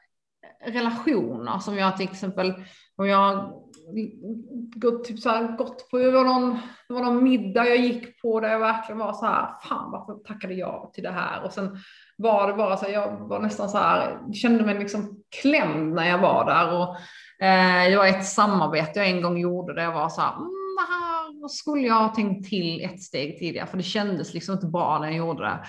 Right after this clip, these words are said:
Men sen samtidigt så här, jag är också en person som fullföljer saker och ting och bara inte, nej, så att då gjorde jag det, men det, det kändes liksom inte rätt och jag hade liksom en besk eftersmak länge. Ehm, så ja.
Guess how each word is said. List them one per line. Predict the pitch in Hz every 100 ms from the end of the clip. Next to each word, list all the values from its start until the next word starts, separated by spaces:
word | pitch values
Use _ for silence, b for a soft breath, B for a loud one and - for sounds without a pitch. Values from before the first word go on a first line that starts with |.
| B B -
Men | 196 185 185
sen | 180 165
samtidigt | 160 208 208 180 170
så | -
här, | 160 151 165
jag | 170
är | 175 170
också | - 196
en | 196
person | 180 - 165
som | 175
fullföljer | 165 196 196 196 143 143
saker | 170 196 202
och | -
ting | 123 151
och | 151
bara | 156 139 147
inte, | - 131 156 - B B -
nej, | 208 285 - -
så | -
att | 202
då | 208
gjorde | 208 220 226 180
jag | 165
det, | 175
men | 180 180
det, | 185 185
det | 185
kändes | 202 208 185 170
liksom | 175 208
inte | 202 190
rätt | 185 - -
och |
jag | 160
hade | 170 175
liksom | 175 170 180
en | 175
besk | 175 170 - - -
eftersmak | 190 - - - 117 170 - - B B B
länge. | 180 185 175 156 175 B B B B
Ehm, | 196 190 190 185 185 185 185 190 190 - _ _ _
så | -
ja. | - 180 247 -